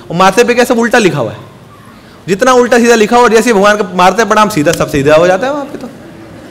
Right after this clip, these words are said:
हाँ, जितने उल्टी सीधी सारी रेखाएं हैं, प्रणाम मारते, ठप्पा मारते, सब सीधा हो जाएगा वहाँ पे। ये प्रणाम का लाभ है।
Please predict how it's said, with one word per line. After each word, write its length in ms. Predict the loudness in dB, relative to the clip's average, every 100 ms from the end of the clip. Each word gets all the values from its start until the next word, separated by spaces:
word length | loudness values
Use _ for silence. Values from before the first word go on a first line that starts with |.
| -20 -20 -20 -14
हाँ, 120 | -4
जितने 280 | -4 -2 -2
उल्टी 280 | 0 -2
सीधी 180 | -4 -4
सारी 280 | 0 2 4
रेखाएं 380 | 2 0 0 0
हैं, 400 | 0 -4 -10 -4
प्रणाम 240 | 0 0
मारते, 320 | 2 0 0
ठप्पा 300 | -2 -2 -2
मारते, 320 | 0 -2 0 -2
सब 180 | -2
सीधा 220 | -6 -6 -4
हो 120 | -6
जाएगा 220 | -10 -14
वहाँ 120 | -16
पे। 160 | -18 -20 -20 -18 -10
ये 80 | -6
प्रणाम 280 | -4 -6
का 100 | -4
लाभ 220 | -6 -6
है। 120 | -10